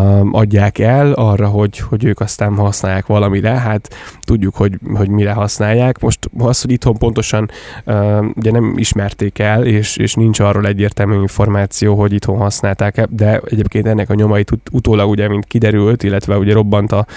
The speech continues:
botrány egy pár héttel ezelőtt, hogy több, ö, több magánszemély vagy, ö, üzletember, ügyvéd, újságíró telefonján is megtalálták ennek a nyomait, és hogy hogy kerülhet rá,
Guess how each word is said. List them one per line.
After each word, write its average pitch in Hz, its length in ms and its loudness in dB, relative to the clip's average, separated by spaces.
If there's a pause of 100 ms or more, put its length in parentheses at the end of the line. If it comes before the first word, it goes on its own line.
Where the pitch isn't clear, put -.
(280)
botrány 104 420 0
egy 101 100 -2
pár 104 220 -4
héttel 104 300 -2
ezelőtt, 117 360 2
hogy 107 140 -2
több, 123 380 0 (400)
ö, 104 420 2 (100)
több 117 360 -2
magánszemély 107 1200 0
vagy, 98 280 -2
ö, 98 220 -2 (100)
üzletember, 104 920 0
ügyvéd, 107 680 0
újságíró 107 600 0
telefonján 107 560 0
is 104 140 -2
megtalálták 104 600 -2
ennek 104 280 -2
a 101 60 0
nyomait, 135 480 2 (400)
és - 200 -2
hogy - 180 -2 (120)
hogy 139 200 0
kerülhet 120 520 2
rá, 107 360 0